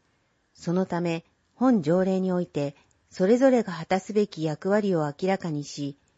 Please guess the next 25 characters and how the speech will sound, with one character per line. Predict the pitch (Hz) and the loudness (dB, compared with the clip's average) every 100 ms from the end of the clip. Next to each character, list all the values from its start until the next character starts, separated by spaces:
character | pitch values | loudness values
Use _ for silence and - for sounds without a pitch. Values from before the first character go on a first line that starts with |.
| _ | _
そ | - 190 | -4 0
の | 220 | 0
役 | 220 - | 0 0
割 | 214 208 175 | 0 0 0
を | 151 147 _ _ _ | -2 -2 _ _ _
相 | - 269 277 | -4 4 4
互 | 208 190 | 4 0
に | 160 | 0
連 | 147 170 170 | -2 -2 -2
携、 | 175 165 - - | -2 -2 -4 -6
協 | 180 185 | -2 0
力 | 196 190 - | 0 -2 -10
し、 | - 185 175 _ _ _ | -8 -6 -6 _ _ _
適 | - 190 - | -6 -6 -4
切 | 254 247 254 | -2 0 0
に | 247 | 0
果 | 233 | 0
た | 254 254 | 0 0
し | |
て | - 226 | 2 0
い | |
く | 214 | 0
こ | - 185 | -6 -2
と | 180 | 0
で、 | 175 170 | 0 -2